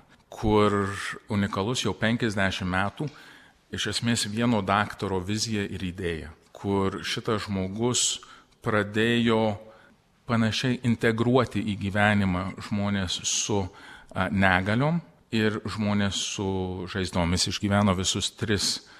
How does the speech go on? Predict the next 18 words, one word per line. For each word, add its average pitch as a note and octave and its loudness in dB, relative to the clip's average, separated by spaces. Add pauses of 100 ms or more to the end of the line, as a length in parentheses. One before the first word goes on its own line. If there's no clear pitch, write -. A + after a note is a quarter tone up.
(120)
karus, F#2+ -2
kurie C3+ -4
ten C3 -4
vyko C3+ -6
Palestinoje. C3+ -2 (280)
Po G2+ 0
kiekvieno G2+ 2
karo G2+ 2 (460)
vis G#2 -2
daugiau G2 2
sužeistųjų, C3 0 (400)
vis G2+ 2
ta F#2 2
integracija, G2+ 2 (160)
tikras A2+ 0
pionierius G2 0
šitoj G2+ 4
srity G#2 4